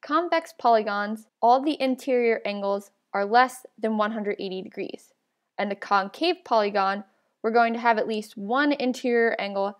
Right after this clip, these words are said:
that's greater than one hundred eighty degrees. So if you're confused on this concept, I'll leave a link for my geometry tutorial video in which I explain the difference between convex and concave in a more in-depth setting. And number nine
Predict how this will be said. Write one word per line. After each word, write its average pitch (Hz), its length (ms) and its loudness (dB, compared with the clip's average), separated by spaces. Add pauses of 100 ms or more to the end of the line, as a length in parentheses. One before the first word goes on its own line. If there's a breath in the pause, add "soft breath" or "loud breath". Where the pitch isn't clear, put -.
(140)
that's 175 240 -4 (160)
greater 247 320 2
than 196 240 -6
one 202 140 -4
hundred 196 220 -6
eighty 190 200 -6
degrees. - 460 -12 (500)
So - 140 0
if 220 100 -2
you're 220 80 -2
confused 254 420 -4
on 302 100 0
this 302 180 -2
concept, 214 540 -4 (120)
I'll 208 100 0
leave 208 180 -2
a 214 40 -6
link 294 320 -2 (400)
for 247 120 2
my 233 160 2
geometry 220 520 2
tutorial 294 420 -2
video 226 460 2 (400 soft breath)
in 220 100 -2
which 262 160 2
I 262 80 4
explain 226 460 -2
the 208 60 -2
difference 233 440 -2
between 196 340 -12
convex 254 640 -2 (120)
and 208 140 -10
concave 214 640 -6 (380)
in 202 100 -6
a 202 40 -4
more 208 360 -6 (140)
in-depth 214 580 -4
setting. - 480 -6 (440)
And 208 100 -2
number 196 200 -2
nine 269 400 -2